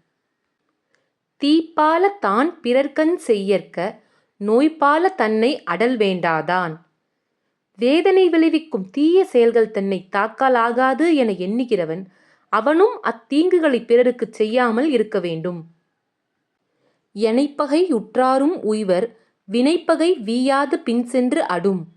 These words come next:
ஒருவர் நேரடியான பகைக்கு தப்பி வாழ முடியும். ஆனால் அவர் செய்யும் தீய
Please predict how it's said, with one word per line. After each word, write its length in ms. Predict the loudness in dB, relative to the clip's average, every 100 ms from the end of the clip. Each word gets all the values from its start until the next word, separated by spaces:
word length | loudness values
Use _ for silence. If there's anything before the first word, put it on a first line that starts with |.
| _ _ _ _ _ _ _
ஒருவர் 360 | 0 2 2 -2
நேரடியான 720 | -2 2 2 2 2 2 2 0
பகைக்கு 420 | -2 -2 -4 -4 -4
தப்பி 320 | -4 -2 0
வாழ 240 | 2 2 0
முடியும். 380 | 0 -2 -4 -8 -10 _ _ _ -4
ஆனால் 380 | 0 2 0 -2
அவர் 280 | -2 -2 -2
செய்யும் 360 | -2 0 0 -2
தீய 280 | 0 2 4